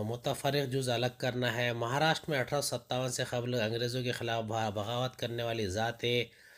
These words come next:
इसके स-, जवाब है पाइक। अठारह सौ सत्तावन की जंग आज़ादी में शामिल इलाक़े, इसका सही जवाब है हैदराबाद।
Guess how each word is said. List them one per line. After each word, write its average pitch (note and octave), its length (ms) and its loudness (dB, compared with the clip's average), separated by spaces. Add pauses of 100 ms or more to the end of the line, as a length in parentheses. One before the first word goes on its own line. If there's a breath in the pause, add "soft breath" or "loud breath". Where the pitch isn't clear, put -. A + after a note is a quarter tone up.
(440 loud breath)
इसके B2 500 0 (680 soft breath)
स-, - 140 -4
जवाब B2 420 4
है B2+ 180 2
पाइक। A2 460 2
अठारह D3+ 340 -2
सौ E3 100 0
सत्तावन C#3+ 460 0
की C#3 100 -2
जंग B2 280 2
आज़ादी A#2+ 420 2
में A#2+ 120 2
शामिल A2+ 420 0
इलाक़े, A2 420 2
इसका A2 220 -4
सही A2+ 280 -2
जवाब A2 420 0
है A#2 140 0
हैदराबाद। F#2 640 0